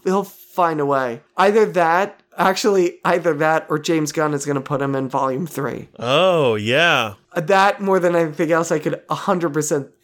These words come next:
Speaker 1: see. I could see that being the post-credit scene of Love and Thunder,
Speaker 2: Mm-hmm.
Speaker 1: and then Throg is in Guardians of the Galaxy Volume three.
Speaker 2: He'd be a great addition to the, the Guardians.
Speaker 1: That would be great.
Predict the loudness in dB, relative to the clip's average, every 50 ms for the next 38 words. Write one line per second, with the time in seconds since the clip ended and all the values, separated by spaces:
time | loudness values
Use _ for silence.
0 | _ _ _ -14 -8 -4 -2 -2 -2 -2 0 0 0 2 0 -2 -2 -2 -2 0
1 | 0 0 0 -2 -2 -2 0 0 -2 -2 -2 -2 -2 -2 -2 -2 -2 -2 -2 -2
2 | -6 -4 -2 -2 0 -2 -2 -4 -10 -20 -20 -20 -18 -6 -6 -4 -2 0 0 0
3 | 2 0 -2 -4 -2 0 -2 0 2 0 0 0 0 -4 -8 -8 -6 -6 -6 -6
4 | -4 -4 -2 0 0 0 0 -2 -4 -6 -8 -6 -2 0 2 4 2 2 0 -2
5 | -4 -2 0 -2 0 0 -2 -4 -2 0 0 0 0 -2 -4 -4 -6 -8 -6 -6
6 | -4 -2 -2 -2 -2 -4 -4 -4 -4 -4 -2 -2 -2 -2 -2 -4 -8 -8 -8 -8
7 | -8 -8 -8 -8 -6 -2 -2 -2 -2 0 0 0 0 0 -2 -2 -4 -4 -2 -2
8 | -4 -4 -4 -6 -6 -4 -2 -2 -2 -2 -2 -4 -8 -6 -4 -2 -2 -2 -2 -4
9 | -8 -10 -12 -10 -4 0 0 2 2 2 0 0 -4 -4 -4 -4 -2 -2 0 -2
10 | -4 -6